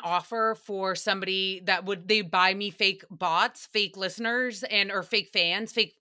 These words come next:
followers, fake followers. And it's only, like, ten bucks for twenty thousand followers. And I was like, "Holy shit, that is the most tempting offer I've ever had in my life." Like, who doesn't love a little bit of clout? But nope, that's everything I'm against. Fuck that.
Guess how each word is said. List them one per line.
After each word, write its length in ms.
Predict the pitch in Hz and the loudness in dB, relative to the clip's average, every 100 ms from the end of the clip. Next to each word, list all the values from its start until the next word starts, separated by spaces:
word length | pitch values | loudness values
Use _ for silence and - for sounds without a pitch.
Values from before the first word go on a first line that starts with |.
| _ - | _ -20
followers, 640 | - 269 339 254 180 156 | 2 4 6 2 -2 -4
fake 220 | - 320 262 | -2 -2 2
followers. 480 | 208 156 135 151 - - - | 2 0 -8 -12 -14 -14 -6
And 80 | 302 | -4
it's 120 | 320 | -2
only, 200 | 349 392 | -2 0
like, 220 | 320 262 - | 0 -2 -8
ten 360 | - 311 285 | -4 -2 -2
bucks 360 | - 294 269 - | 0 -2 -2 -4
for 200 | 294 269 | -4 -4
twenty 320 | - 311 311 | -4 -2 0
thousand 400 | 311 294 269 269 | 0 0 0 0
followers. 640 | 294 302 294 208 180 190 | 2 2 2 -2 -2 -2
And 80 | 269 | -4
I 100 | 277 | -2
was 160 | 277 277 | -2 0
like, 200 | 285 - _ _ _ - | 0 0 _ _ _ -10
"Holy 400 | 294 277 294 - | -6 -2 -2 0
shit, 380 | - 311 262 | 2 2 2
that 140 | 269 269 | 0 0
is 220 | 220 165 | -2 -2
the 200 | 247 247 | -2 2
most 320 | 240 262 262 | 4 2 0
tempting 460 | 247 233 226 247 240 | 0 0 2 -2 0
offer 460 | 220 214 214 240 | 6 6 6 2
I've 160 | 226 233 226 | 0 0 2
ever 260 | 226 247 | 2 2
had 220 | 247 226 226 | 4 4 4
in 80 | |
my 180 | 233 233 | 0 0
life." 600 | 240 247 277 294 269 233 | 0 0 0 0 -2 -2
Like, 240 | 226 240 240 - | 2 2 2 -6
who 100 | 294 | 2
doesn't 320 | 285 294 254 | 2 2 0
love 140 | 247 | 0
a 40 | 233 | 0
little 220 | 233 220 | -2 -2
bit 160 | 226 214 | -2 -2
of 80 | |
clout? 460 | - 240 208 185 - | 0 2 4 4 2
But 220 | 202 196 - - - | 0 0 -2 -14 -10
nope, 320 | 185 202 202 | -2 0 0
that's 240 | 190 190 - | 0 0 2
everything 420 | 220 220 240 240 220 | 2 2 2 2 2
I'm 120 | 214 | 0
against. 680 | 165 190 175 151 - - - | -2 0 0 0 -8 -6 4
Fuck 260 | 254 277 | 4 4
that. 320 | 165 175 175 | 4 6 6